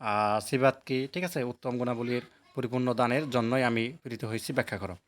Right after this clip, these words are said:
আচ্ছা, এরপর দেখো তিন নাম্বার সৃজনশীলটা দেখতে পাচ্ছ, ইসলামের ভিত্তি কয়টি? বা সাওমকে ডাল স্বরূপ বলার কারণ কি? ঠিক আছে? এই প্রশ্নগুলো দেখতে পাচ্ছ। এবং চার নাম্বার সৃজনশীলটা দেখতে পাচ্ছ, যে হাদিসে কুদ্দুসি কাকে বলে?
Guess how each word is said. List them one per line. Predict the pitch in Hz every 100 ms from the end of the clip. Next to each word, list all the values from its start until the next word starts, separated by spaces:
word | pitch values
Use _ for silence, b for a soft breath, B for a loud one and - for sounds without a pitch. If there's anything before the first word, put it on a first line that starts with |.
| _ _ _ _ _ _ _
আচ্ছা, | 135 139
এরপর | 135 156
দেখো | 143
তিন | 147 160
নাম্বার | 151 139 147 180 _ b b b b
সৃজনশীলটা | - 127 123 131 113 120
দেখতে | 120 131
পাচ্ছ, | 117 - 170 170
ইসলামের | - 127 117
ভিত্তি | 113 117 123
কয়টি? | 120 110 110 110 _ _ _
বা | 113
সাওমকে | 107 117 113 117 131 127 123
ডাল | 110 110
স্বরূপ | - 120
বলার | 110 113 110
কারণ | - 113
কি? | 107 104 104 -
ঠিক | 165
আছে? | -
এই | 127
প্রশ্নগুলো | 117 110 113
দেখতে | 110 107
পাচ্ছ। | 113 104 147 - b b b b _
এবং | 123 110 117
চার | -
নাম্বার | 127 120
সৃজনশীলটা | 117 131 120 120 117
দেখতে | 117 123
পাচ্ছ, | 113 151
যে | 123
হাদিসে | 113 113 120 117 147
কুদ্দুসি | 139 117 120 143
কাকে | 127 107
বলে? | 95 98